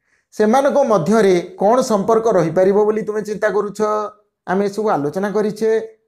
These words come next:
ହଁ, ଟିକେ ଚିନ୍ତା କରି କୁହ। ଠିକ୍ ଅଛି, ଉତ୍ତର ଠିକ୍ ଅଛି। D set is the subset of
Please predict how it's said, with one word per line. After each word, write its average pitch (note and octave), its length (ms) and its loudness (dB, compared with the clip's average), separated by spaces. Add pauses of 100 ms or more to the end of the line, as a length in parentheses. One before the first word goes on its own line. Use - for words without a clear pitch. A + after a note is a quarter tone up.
ହଁ, G#3+ 140 -2
ଟିକେ G3 200 -2
ଚିନ୍ତା D#3+ 280 -4
କରି D3+ 200 -2
କୁହ। D3 220 -4 (1400)
ଠିକ୍ A#3+ 220 -2
ଅଛି, C#4 520 0
ଉତ୍ତର G#3 340 -4
ଠିକ୍ A3 320 -2
ଅଛି। G#3+ 520 -2
D G3 140 0
set A3+ 380 -2
is G3 180 -4
the F#3 220 -2
subset G3+ 540 -4
of B3 220 -2